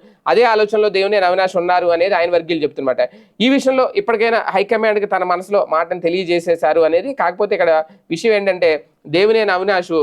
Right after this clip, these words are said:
విజయవాడ తూర్పులో రెండు వేల ఇరవై నాలుగులో వైసీపీ నుంచి పోటీ చేసి ఓటమి పాలయ్యారు. అంతకుముందు ఆయన రెండు వేల పంతొమ్మిదిలో గుడివాడ నుంచి పోటీ చేసి ఓటమి పాలయ్యారు.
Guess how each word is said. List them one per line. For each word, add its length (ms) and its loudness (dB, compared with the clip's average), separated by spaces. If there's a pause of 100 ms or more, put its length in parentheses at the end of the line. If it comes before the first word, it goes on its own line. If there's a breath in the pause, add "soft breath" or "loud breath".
విజయవాడ 400 2
తూర్పులో 440 0
రెండు 200 0
వేల 140 0
ఇరవై 200 2
నాలుగులో 300 0
వైసీపీ 400 -2
నుంచి 120 -8
పోటీ 260 -2
చేసి 260 -2
ఓటమి 300 0
పాలయ్యారు. 480 0 (360 loud breath)
అంతకుముందు 420 0
ఆయన 140 0
రెండు 200 2
వేల 140 2
పంతొమ్మిదిలో 480 -2
గుడివాడ 360 2
నుంచి 180 -6
పోటీ 200 -2
చేసి 240 0
ఓటమి 260 0
పాలయ్యారు. 520 0